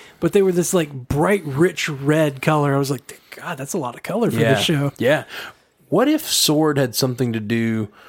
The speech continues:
Speaker 2: with dropping Hulk off in space somewhere?
Speaker 1: Mm, they didn't, though.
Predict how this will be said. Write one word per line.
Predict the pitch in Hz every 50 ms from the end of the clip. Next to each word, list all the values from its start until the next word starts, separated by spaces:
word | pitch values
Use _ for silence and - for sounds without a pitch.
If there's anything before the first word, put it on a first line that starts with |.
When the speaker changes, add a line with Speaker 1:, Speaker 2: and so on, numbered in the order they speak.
| - - _ _ -
Speaker 2:
with | 113 117 113 104 104
dropping | - 120 117 117 110 - 117 110 107
Hulk | 107 - - 117 107 101 - -
off | 101 104 101 - -
in | 104 104 107
space | - - - - - - -
somewhere? | - - - - - - 139 143 - - - - - - -
Speaker 1:
Mm, | 214 226 233 240 240 247 247 240 240 240 240 240 240 214
they | 190 220 208
didn't, | 202 233 214 185 170 151
though. | 139 143 139 139 131